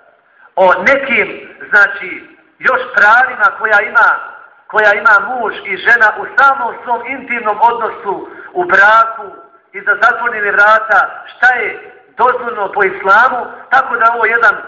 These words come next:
lijep priručnik od jednog velikog alima, šeha Albanija, pa ko voli, neka izvoli kada budete napustali ovu lijepu salu. Ovi donatori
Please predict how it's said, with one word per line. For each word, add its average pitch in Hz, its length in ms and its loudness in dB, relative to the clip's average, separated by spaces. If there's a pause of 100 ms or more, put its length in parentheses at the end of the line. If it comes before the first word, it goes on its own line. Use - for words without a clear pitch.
lijep 220 340 -4
priručnik 208 580 -4 (100)
od - 120 -4
jednog 208 320 0
velikog 196 340 0
alima, 196 440 2 (260)
šeha 190 320 2
Albanija, 185 560 2 (260)
pa 160 120 2
ko 151 160 -8
voli, 165 600 -2
neka 151 280 0
izvoli 156 720 -6
kada 139 320 2
budete 143 500 -2
napustali 131 840 -4 (100)
ovu 139 180 4
lijepu 135 460 0 (320)
salu. 107 340 2 (360)
Ovi 240 320 2
donatori 233 480 2